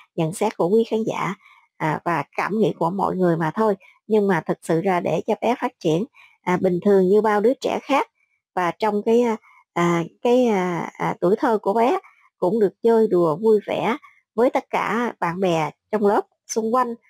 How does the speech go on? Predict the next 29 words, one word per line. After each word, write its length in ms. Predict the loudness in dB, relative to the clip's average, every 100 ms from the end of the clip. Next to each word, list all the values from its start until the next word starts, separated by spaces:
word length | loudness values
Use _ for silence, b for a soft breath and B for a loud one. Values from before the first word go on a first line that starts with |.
| _ _ -6
à, 100 | -4
bà 180 | -4
con 220 | -2 0 0
láng 180 | 0 2
giềng. 220 | 2 2 -2 _ _ _ -8
Đó. 300 | -2 -2 -2 _ _ _ 0
Thì, 280 | 2 4 2
à, 140 | -2 -2
bé 160 | -2
cũng 240 | -2 -4 -2
là 120 | -2
rất 240 | -2 -4
là 60 | -4
bình 220 | -4 -2
thường. 300 | 0 2 0 -6 _ _ _ 2
Chứ, 200 | 4 4
à, 100 | 2
đừng 200 | -2 -2
có 120 | -6
thần 220 | -6 -6 -4
tượng 240 | -6 -2
quá, 220 | -2 0 -2
à, 180 | -2 -4 -2
bé 180 | -2
là 120 | 0 -2
một, 260 | -4 -4
à, 140 | -4 -6 B B B
à, 120 | -4
vị 260 | 0 2